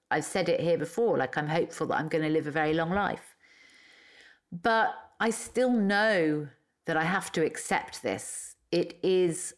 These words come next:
my reality. It's everybody's reality. And I think, you know, for me, the acceptance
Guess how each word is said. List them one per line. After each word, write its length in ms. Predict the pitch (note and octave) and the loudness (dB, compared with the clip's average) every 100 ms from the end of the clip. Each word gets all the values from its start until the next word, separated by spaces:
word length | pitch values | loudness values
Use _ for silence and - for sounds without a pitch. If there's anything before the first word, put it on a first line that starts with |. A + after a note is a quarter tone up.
| _ | _
my 220 | D#3+ D#3 | -2 0
reality. 840 | D3+ C#3+ C#3+ C#3 C3+ - A#2 G2 C3 _ - | 0 2 2 0 -2 -2 -2 -2 -8 _ -4
It's 220 | E3 - - | -4 -4 -2
everybody's 760 | E3+ D#3 - D#3 C#3 C3 A#2 - | 0 0 -2 -2 0 0 0 -2
reality. 600 | G2 F2+ F#2 F#2+ E2 D2+ _ _ _ _ _ _ _ _ _ _ _ _ _ _ | -2 -2 -4 -6 -6 -8 _ _ _ _ _ _ _ _ _ _ _ _ _ _
And 120 | G3 | 0
I 100 | G#3 | 2
think, 640 | G#3 - A#3 G#3 - - - _ _ _ _ _ _ _ _ _ _ - | 0 2 2 2 -4 -16 -20 _ _ _ _ _ _ _ _ _ _ -4
you 160 | G#3+ A3 | 0 2
know, 400 | F#3+ E3+ D#3+ - | 4 4 2 -2
for 180 | - - | -10 -2
me, 840 | G#3 G#3+ A#3+ C4 G3 E3 E3 E3+ - _ _ _ _ _ _ _ _ _ _ _ _ _ _ | 0 2 4 4 4 4 4 2 -2 _ _ _ _ _ _ _ _ _ _ _ _ _ _
the 180 | F3+ A3 | -2 0
acceptance 1080 | F3 - - C4 - - G3+ E3 - - - | 0 -2 0 0 -2 -2 0 0 -4 -12 -14